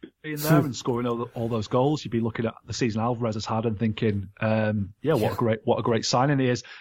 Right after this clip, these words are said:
Speaker 1: You know, I, I still think he's, he's one for the future, really.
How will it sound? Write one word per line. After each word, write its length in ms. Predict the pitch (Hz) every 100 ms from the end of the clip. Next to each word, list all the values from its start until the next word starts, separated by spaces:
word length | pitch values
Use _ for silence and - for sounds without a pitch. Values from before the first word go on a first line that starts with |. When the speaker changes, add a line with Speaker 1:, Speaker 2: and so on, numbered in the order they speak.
| -
Speaker 1:
You 80 | 135
know, 120 | 127
I, 160 | 147
I 20 | 135
still 240 | - 165
think 160 | 139 -
he's, 220 | 110 -
he's 160 | 135 110
one 180 | 131 120
for 100 | 113
the 80 |
future, 420 | 117 127 127 - 139
really. 580 | 139 139 139 147 160